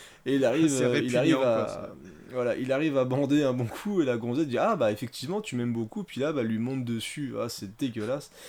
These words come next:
Speaker 1: Et donc ils font l'amour tous les deux et, euh, là, bah, ils finissent et le gars dit, ah, c'est la meilleure expérience de ma vie, euh, j'ai envie de t'épouser et tout. Puis bah, la gonzesse, elle dit, ah, bah, enfin quelqu'un qui m'aime vraiment, et vas-y pour m'épouser. Là, le père, bah, du coup, il y croit pas, ça part en live, la fille,
Speaker 2: Alors, il
Speaker 1: euh,
Speaker 2: fait,
Speaker 1: se bat.
Speaker 2: alors, pour, euh, pour, juste pour info, il fait ça pour se sauver,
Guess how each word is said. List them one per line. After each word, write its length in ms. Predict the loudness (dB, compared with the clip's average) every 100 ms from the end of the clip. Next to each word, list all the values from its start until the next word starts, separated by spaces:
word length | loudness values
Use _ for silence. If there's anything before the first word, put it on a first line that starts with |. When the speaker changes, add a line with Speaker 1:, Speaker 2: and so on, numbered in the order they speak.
| -18 -18 -10 -2
Speaker 1:
Et 200 | 0 0
donc 200 | -2 -6
ils 60 |
font 140 | -4 0
l'amour 280 | 0 0 -4
tous 140 | -2
les 120 | 0
deux 340 | 2 2 2 0
et, 20 |
euh, 580 | 0 -2 -2 -2 -4 -2
là, 100 | -2
bah, 160 | 0 0
ils 140 | -2
finissent 500 | -4 -2 0 0 -2
et 60 | -2
le 60 | -2
gars 80 |
dit, 100 | -4 -4
ah, 260 | -2 -2
c'est 140 | -2 -4
la 60 |
meilleure 200 | -4 -4
expérience 420 | -4 -4 -4 -2 -2
de 100 | -2
ma 140 | -2
vie, 300 | -2 0 0
euh, 200 | 0 -2
j'ai 80 | -4
envie 180 | -4 -6
de 40 |
t'épouser 480 | -8 -8 -6 -4 -2
et 60 |
tout. 240 | -2 -6 -8
Puis 160 | -8
bah, 440 | -4 -2 -2 -6 -10 -16 -20 -20 -8
la 80 | -6
gonzesse, 260 | -4 -6 -4
elle 60 |
dit, 80 | -4
ah, 60 | 0
bah, 80 | 0
enfin 280 | 0 -2 -2
quelqu'un 220 | -2 -4
qui 120 | -4
m'aime 180 | -2 -2
vraiment, 440 | -2 -2 0 0 0
et 180 | -2
vas-y 220 | -4 -4 -4
pour 160 | -4
m'épouser. 400 | -4 -4 -4 -2
Là, 60 | -2
le 120 | -2
père, 240 | -4 -6 -6
bah, 120 | -8
du 140 | -10
coup, 140 | -10 -10
il 60 | -10
y 40 |
croit 220 | -8 -4
pas, 140 | -2 -2
ça 120 | -2
part 200 | -2 -2
en 100 | 2
live, 280 | 2 2 0
la 120 | -4
fille, 200 | -4 -4
Speaker 2:
Alors, 100 | -2
il 160 | 0 -2
Speaker 1:
euh, 60 |
Speaker 2:
fait, 80 | -2
Speaker 1:
se 100 | -4
bat. 360 | -4 0 0 0
Speaker 2:
alors, 80 | -2
pour, 80 | -2
euh, 160 | -2 -4
pour, 180 | -8
juste 200 | -10 -10
pour 140 | -8 -8
info, 220 | -6 -4
il 80 | -6
fait 140 | -6
ça 160 | -8 -8
pour 200 | -10 -14
se 120 | -12
sauver, 520 | -10 -8 -6 -6 -6